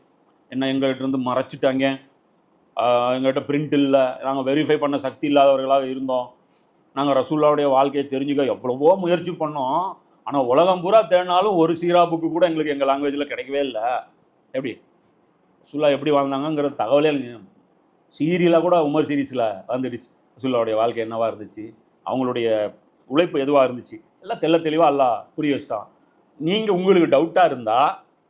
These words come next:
வரலாற்று ஆசிரியர்கள், மாற்று மத வரலாற்று ஆசிரியர்கள், வெள்ளைக்காரர்கள், ரசூலா வெறுப்பவர்கள் எல்லாம் வரலாற்றுல எழுதி வச்சிருக்காங்க, அதையாவது ரெஃபர் பண்ணு.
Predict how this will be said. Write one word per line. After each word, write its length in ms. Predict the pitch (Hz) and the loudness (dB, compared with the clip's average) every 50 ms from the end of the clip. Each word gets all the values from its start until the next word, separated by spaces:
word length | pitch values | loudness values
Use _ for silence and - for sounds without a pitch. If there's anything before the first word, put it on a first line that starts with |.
| _ _ _ | _ _ _
வரலாற்று 480 | - - 120 143 165 165 160 160 151 143 | -16 -12 -6 -2 -2 -2 -2 0 0 2
ஆசிரியர்கள், 560 | 131 127 127 - 131 123 120 113 110 135 143 | 2 2 0 -2 -6 -8 -6 -6 -4 -6 -6
மாற்று 400 | 131 113 110 123 151 - - 156 | -6 -4 -4 -4 -4 -4 -4 -6
மத 180 | 143 135 131 123 117 110 104 101 95 95 | -4 -4 -2 -2 -2 -4 -6 -8 -8 -8
வரலாற்று 360 | 110 117 131 143 135 127 123 | -6 -2 -2 -2 -2 -2 -4
ஆசிரியர்கள், 540 | 113 110 - 113 110 110 104 104 101 - - - - _ _ _ _ _ - | -4 -4 -6 -10 -12 -12 -14 -14 -16 -16 -18 -18 -18 _ _ _ _ _ -2
வெள்ளைக்காரர்கள், 720 | 120 139 165 180 185 160 143 139 131 131 123 131 156 139 | 0 2 4 2 2 2 0 0 0 0 -2 -2 -2 -2
ரசூலா 340 | 131 120 127 165 170 170 160 139 | -2 -2 -2 0 0 2 0 2
வெறுப்பவர்கள் 500 | 123 131 147 165 160 170 165 165 160 160 | 0 -2 -2 -2 0 2 2 2 2 2
எல்லாம் 240 | 147 143 151 160 143 | 0 0 0 0 0
வரலாற்றுல 420 | 131 123 135 147 143 135 135 131 123 | 0 0 0 -2 -2 -2 -4 -8 -6
எழுதி 140 | 127 135 | -6 -6
வச்சிருக்காங்க, 420 | 127 127 127 117 117 113 110 110 117 143 196 - _ _ _ _ _ _ - | -8 -8 -10 -8 -8 -8 -8 -8 -10 -10 -12 -12 _ _ _ _ _ _ -10
அதையாவது 440 | - 135 160 190 202 220 254 269 247 | -4 0 2 4 6 6 6 6 4
ரெஃபர் 280 | 208 170 - 180 147 | 4 4 2 0 -2
பண்ணு. 160 | 139 123 104 | -4 -8 -10